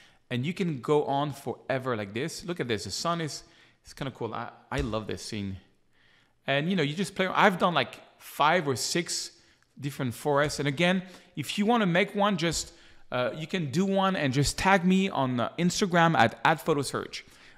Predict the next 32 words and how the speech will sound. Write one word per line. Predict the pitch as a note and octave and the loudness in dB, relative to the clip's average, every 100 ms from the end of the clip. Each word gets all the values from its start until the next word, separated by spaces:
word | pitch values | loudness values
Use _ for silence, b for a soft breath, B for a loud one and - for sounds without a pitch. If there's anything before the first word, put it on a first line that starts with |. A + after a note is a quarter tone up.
| - | -6
Okay, | A#2 B2+ G#2+ B B B _ | 0 0 0 B B B _
now | C3+ E3+ F3 E3+ A#2 - - | 0 2 2 -2 -10 -16 -4
I'm | D3+ F#3+ | -2 0
gonna | F3+ | -2
export | C3 - - F#3 D#3 | -2 -6 -4 -4 -2
this | E3+ F3 - - _ | -2 -4 -8 -14 _
the | A#2+ | -10
quick | A2+ - G#3 G#3+ - - | -10 -4 -4 -4 -8 -8
and | B2+ - | -8 -8
dirty | A#2+ D3+ F3 | -4 -4 -2
way. | F#3+ D#3 E3 F#3+ B B B B B - | -2 -2 -2 -4 B B B B B -6
Um, | B2+ C3 C3 A2+ - | -2 -2 -4 -10 -6
oh, | C3 A2+ A2 | -4 -4 -4
there's | A#2+ - | -6 -6
too | - | -6
much | F3+ D#3+ | -6 -6
highlights | - B2 A#2 A2 - | -4 -6 -4 -8 -10
now. | A2 G2+ B B B | -10 -10 B B B
Like, | B2+ A#2+ | -10 -6
I'm | C3 C3 | -4 -4
looking | D#3 - C#3 | -6 -6 -8
at | |
the | A#2 | -6
rock, | G#2+ G#2+ A2 | -2 -2 -2
it's | A2 | -8
just | - A2+ - | -8 -10 -10
too | D#3 | -8
much. | C3+ A#2+ - B B B | -4 -6 -8 B B B
Maybe | - D#4 D4+ C#4+ - - _ | -4 0 2 0 -2 -16 _
if | D#3+ - | -14 -6
I, | F3 E3+ E3+ | -4 -2 -2
um, | E3 D#3+ D#3 | -2 -4 -4